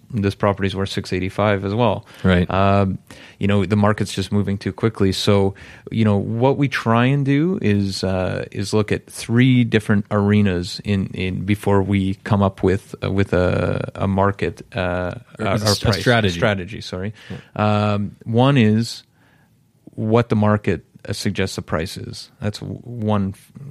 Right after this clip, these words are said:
Speaker 1: and, you know, you're looking at the data, we're looking at the data. Uh, the second is what we think it's gonna go for. And the third is what the property's worth to you. And then we take, you know,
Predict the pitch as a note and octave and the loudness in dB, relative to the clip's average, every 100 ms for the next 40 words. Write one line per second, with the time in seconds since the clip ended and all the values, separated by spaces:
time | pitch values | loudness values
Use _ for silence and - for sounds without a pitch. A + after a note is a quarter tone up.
0 | - G#2 G2+ G2+ - A#2+ G#2 G2+ A2+ B2+ | -6 -2 -2 -4 -6 -2 -2 2 4 4
1 | B2 B2 A2+ G#2 G2+ G#2 G#2 G2+ F#2+ - | 4 4 2 2 2 2 2 0 -4 -4
2 | A2 G#2+ G#2 G2 F#2 - F#2 G2 - - | -2 -2 -2 -6 -6 -6 -4 -2 -4 -6
3 | - - - - F#2 G2+ G#2+ - B2 B2 | -18 -20 -16 -2 2 2 2 0 0 2
4 | C3 A#2 G#2+ G2+ G2 F#2+ - G#2 G#2+ G#2+ | 2 2 2 2 2 -2 -6 0 0 2
5 | G2+ G#2+ G2+ - G2+ F#2 F#2+ G#2 G#2 G2 | 0 -2 -4 -6 -6 -4 0 0 0 -2
6 | G#2 B2+ E3 - - - G2+ G2 - A2 | 0 0 -4 -12 -20 -2 0 2 4 4
7 | G#2+ G2+ - G#2 G#2+ G#2 - F#2+ F#2+ F#2+ | 6 2 0 0 0 0 0 0 0 -6
8 | G2+ G#2 - - F#2+ G2 F2 - - - | -4 -6 -6 -8 -4 -2 -2 -6 -10 -4
9 | G#2 A2 A2 G#2+ G#2+ A2+ G2+ - - _ | 0 2 4 2 2 2 2 0 -10 _
10 | G2 F#2+ | -4 -4